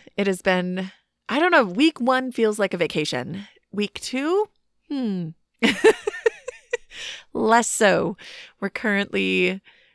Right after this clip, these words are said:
making our way through our first major cold snap. So that has been quite an adventure, but it definitely is. We're settling in, finding a routine. So that is good. I'm excited to have my little man. So this twelve-year-old has been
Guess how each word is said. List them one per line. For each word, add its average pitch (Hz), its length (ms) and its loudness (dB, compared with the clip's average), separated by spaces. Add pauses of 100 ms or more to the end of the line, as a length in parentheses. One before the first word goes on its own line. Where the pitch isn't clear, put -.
(140)
making 202 380 0
our 180 120 4
way 165 260 2
through 170 260 -2
our 165 140 -2
first - 360 -4
major 165 380 -6
cold 165 320 -6
snap. 165 400 -10
So - 400 -6
that 175 240 -2
has 190 240 -6
been 165 360 -4 (200)
quite 196 380 -2
an 190 120 -4
adventure, 160 560 -4
but 175 200 -4
it - 240 -4
definitely 208 760 -2
is. 175 380 0
We're 175 80 -6
settling 180 420 -2
in, 165 300 -4
finding 160 340 -4
a 165 40 -6
routine. 156 380 -8
So 165 120 -8
that 156 160 -4
is 156 120 -8
good. 147 280 -6 (300)
I'm 240 100 4
excited 247 580 2
to 240 200 -2
have 170 640 0
my 180 300 0
little 175 200 0
man. 160 320 -2
So 185 160 -4
this 196 240 -4
twelve-year-old 180 680 0
has 170 180 -8
been 170 420 -4